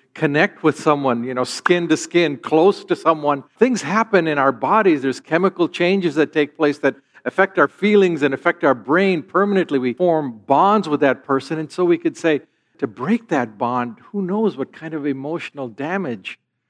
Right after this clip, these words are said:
it might do. And someone's gonna say, "Yeah, I, I know, but I know what I feel, and it's real. I don't really even think I'm taking a risk." So then we say, "Yeah, but think about how it affects society." And it's fascinating to read how,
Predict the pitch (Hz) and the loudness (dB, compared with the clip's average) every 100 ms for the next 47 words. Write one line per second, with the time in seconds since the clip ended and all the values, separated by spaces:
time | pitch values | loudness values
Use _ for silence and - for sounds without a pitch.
0 | _ 135 - 127 113 - 175 147 104 101 | _ -12 -4 -2 -2 -2 0 0 -4 -10
1 | - 143 123 113 113 110 - 117 147 175 | -12 -8 -6 -8 -6 -8 -6 -8 -6 -6
2 | 143 - _ _ _ - 127 135 190 180 | -6 -8 _ _ _ -18 -14 -8 -6 -4
3 | 127 - _ _ _ _ _ - 117 120 | -4 -4 _ _ _ _ _ -20 -18 -14
4 | 170 139 123 110 - - 196 185 135 110 | -12 -6 -4 -6 -10 -10 -2 0 0 -4
5 | 107 - 131 - 120 185 220 196 107 52 | -12 -16 -18 -16 -10 -8 -4 -4 -4 -10
6 | - 123 127 _ - 180 160 151 131 120 | -12 -12 -14 _ -14 -8 -2 0 0 -2
7 | 113 - 123 113 104 131 123 107 98 98 | -6 -12 -14 -14 -8 -6 -6 -8 -10 -8
8 | 180 147 - _ _ _ _ _ _ _ | -8 -8 -16 _ _ _ _ _ _ _
9 | _ _ _ - 131 156 147 127 135 120 | _ _ _ -6 0 0 0 0 0 0
10 | - _ _ _ _ _ 131 113 117 _ | -4 _ _ _ _ _ -6 -6 -10 _
11 | - 190 151 135 123 139 135 117 - 131 | -6 -6 -2 -4 -4 -6 -8 -8 -4 -6
12 | - - 123 - 127 165 143 98 98 160 | -6 -16 -14 -8 -6 -4 -4 -6 -8 -6
13 | - - - 156 226 220 196 160 151 143 | -6 -6 0 2 2 0 0 0 0 0
14 | 127 190 202 139 127 120 | 0 0 0 2 2 0